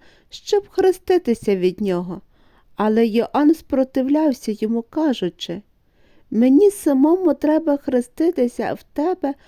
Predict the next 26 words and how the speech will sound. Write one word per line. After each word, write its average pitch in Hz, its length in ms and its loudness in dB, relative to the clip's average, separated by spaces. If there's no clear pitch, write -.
а 208 100 -4
ти 233 200 -2
приходиш 233 760 -6
до 214 100 -6
мене". 208 440 -8
Ісус 320 680 -2
у 285 100 0
відповідь 302 580 0
сказав 302 560 -4
до 196 180 -6
нього: 185 360 -8
"Залиши 349 640 2
це 277 160 -4
тепер, 214 500 -4
так 240 260 -4
що - 400 -6
боличить 254 800 0
нам 262 240 0
здійснити 254 680 -4
всяку 247 480 -6
правду". 196 600 -8
І 226 140 -4
тоді 254 340 0
він 339 180 6
залишив 294 640 0
його. 196 420 -4